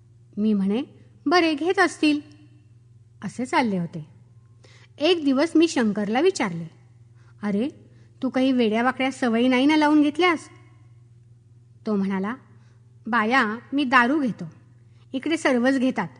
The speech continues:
पण मला सवय नाही. पहा हवं तर, महिनाभर तुला न घेऊन दाखवतो." आणि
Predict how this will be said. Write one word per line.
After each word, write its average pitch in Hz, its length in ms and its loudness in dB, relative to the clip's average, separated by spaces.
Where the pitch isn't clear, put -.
पण 339 100 0
मला 311 240 4
सवय 302 360 0
नाही. 233 300 2
पहा 320 200 4
हवं 302 320 0
तर, 233 80 -4
महिनाभर 254 600 0
तुला 262 200 2
न 262 280 4
घेऊन 262 260 2
दाखवतो." 226 520 -4
आणि 196 140 0